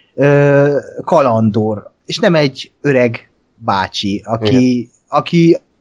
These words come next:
Speaker 1: aki nem t-, hatvan-hetven évesen is úgy, ö, harcol, mintha harminc lenne. E-,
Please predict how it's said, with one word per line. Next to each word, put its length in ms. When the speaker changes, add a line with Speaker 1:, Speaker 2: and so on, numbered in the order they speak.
Speaker 1:
aki 300
nem 180
t-, 640
hatvan-hetven 800
évesen 360
is 180
úgy, 300
ö, 240
harcol, 500
mintha 260
harminc 460
lenne. 340
E-, 300